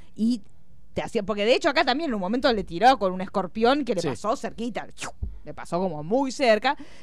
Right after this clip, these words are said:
Speaker 1: pero bueno, la cuestión es que de pronto esa flota, que era como la mejor flota del universo, con los escorpiones más maravillosos del mundo, y que eran con una efectividad del noventa y nueve contra noventa y nueve, ahora eran todos ciegos.
Speaker 2: No, aparte, no, no
Speaker 1: Ciegos
Speaker 2: sola-,
Speaker 1: y sin respuesta.
Speaker 2: no,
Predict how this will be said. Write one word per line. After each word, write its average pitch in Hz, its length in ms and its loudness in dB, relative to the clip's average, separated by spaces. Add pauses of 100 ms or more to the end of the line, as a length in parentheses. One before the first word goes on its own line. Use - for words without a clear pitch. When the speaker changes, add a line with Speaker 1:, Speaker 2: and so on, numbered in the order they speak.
Speaker 1:
pero 208 180 0
bueno, 220 100 4
la 190 100 0
cuestión 196 280 -2
es 311 60 2
que 240 120 6
de 233 100 6
pronto 180 480 0
esa 233 240 2
flota, 156 400 2
que 185 320 2
era 156 200 0
como 160 220 -6
la 170 120 -2
mejor 196 260 0
flota 220 240 0
del 220 140 4
universo, 220 500 4
con 156 80 -6
los 160 140 -6
escorpiones 180 500 -4
más 190 140 -2
maravillosos 196 500 -4
del 214 140 0
mundo, 185 280 0
y 147 40 -6
que 147 100 0
eran 160 160 -2 (240)
con 208 140 0
una 220 80 0
efectividad 208 460 -2
del 190 80 0
noventa 190 240 -2
y - 20 -2
nueve 220 180 2
contra 226 300 2
noventa 262 340 2
y 320 60 -2
nueve, 440 160 4
ahora 302 320 6
eran 208 200 -4
todos 202 160 0
ciegos. 170 400 -2 (160)
Speaker 2:
No, 233 100 4
aparte, 196 440 6
no, 180 60 6
no 196 60 2
Speaker 1:
Ciegos 254 160 6
Speaker 2:
sola-, 247 200 10
Speaker 1:
y 311 40 6
sin 247 160 2
respuesta. 208 440 -2
Speaker 2:
no, 196 80 6